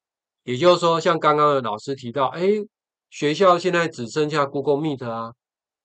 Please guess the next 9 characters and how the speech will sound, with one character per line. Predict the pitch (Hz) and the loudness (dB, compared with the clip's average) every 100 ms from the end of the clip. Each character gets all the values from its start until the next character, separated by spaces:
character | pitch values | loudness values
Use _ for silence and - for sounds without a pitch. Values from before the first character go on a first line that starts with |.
| _ _ | _ _
对 | 139 | 0
不 | |
对？ | 139 120 _ _ _ | 0 0 _ _ _
那 | - 160 147 135 _ _ | 2 4 4 0 _ _
可 | - 160 | -2 -2
以， | 147 110 | -2 -8
没 | - 143 | -6 0
关 | 160 160 | 0 0
系， | 156 160 165 | 0 -4 -4